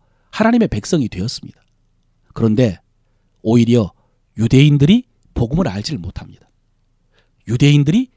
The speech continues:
복음을 받아들이지 않습니다. 복음이 예루살렘에서 시작해가지고 소아시아와 헬라와 로마와 유럽을 거쳐서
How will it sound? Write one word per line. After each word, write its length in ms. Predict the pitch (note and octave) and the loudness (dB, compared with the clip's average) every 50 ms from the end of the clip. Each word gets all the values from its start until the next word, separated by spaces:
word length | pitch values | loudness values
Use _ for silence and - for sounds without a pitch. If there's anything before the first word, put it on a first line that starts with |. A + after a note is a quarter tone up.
| _ _ - | _ _ -2
복음을 320 | - C#3 C#3+ F3+ G3 E3+ | -2 -2 0 -2 -4 -4
받아들이지 420 | - - - D3 D3+ E3 D3+ - | -6 -6 -6 -6 -6 -6 -10 -14
않습니다. 540 | F2+ F2+ F2 - - - G2 G#2+ _ _ _ _ _ _ _ _ _ _ _ _ _ _ _ _ _ _ _ _ - - - - | -14 -14 -12 -14 -14 -14 -16 -20 _ _ _ _ _ _ _ _ _ _ _ _ _ _ _ _ _ _ _ _ -20 -20 -16 -8
복음이 380 | - - D#3+ D#3 E3 G3 F#3 C#3+ - - - - | -6 -2 -2 0 0 2 0 0 -2 -6 -4 2
예루살렘에서 520 | D3+ E3 F#3 F3+ - F3+ F3+ F3 E3 C#3+ | 2 4 4 2 2 -2 -2 -2 -2 -4
시작해가지고 800 | A#2+ - - D#3+ - - D3+ D3 F#3 F#3 - - - - G#2+ _ _ _ _ _ _ _ _ - - - | -4 -6 -8 -8 -8 -8 -10 -10 -10 -14 -16 -18 -18 -20 -20 _ _ _ _ _ _ _ _ -20 -20 -20
소아시아와 720 | - - - E3+ E3+ D#3 D3 - C#3+ A#2+ G2+ F2+ E2+ - _ _ _ _ _ _ _ _ _ - | -12 -6 0 2 2 2 2 0 -4 -4 -6 -8 -10 -14 _ _ _ _ _ _ _ _ _ -10
헬라와 560 | - - G3 F#3+ E3+ C#3+ A#2+ A2 F#2 E2+ - _ _ _ _ _ | -2 -2 0 0 2 0 0 -2 -4 -8 -12 _ _ _ _ _
로마와 540 | - C3 D3+ D3+ D3 C#3+ C3 A#2+ A2 G2+ - _ _ _ _ _ - D#3 | 0 2 4 6 6 6 4 2 0 -2 -6 _ _ _ _ _ 0 4
유럽을 340 | F3+ A3+ A#3+ A#3 G3+ D3+ | 4 6 6 6 4 0
거쳐서 500 | B2 - C3 - - F#2+ - - D#3 - | 0 -4 -6 -6 -8 -12 -12 -12 -20 -20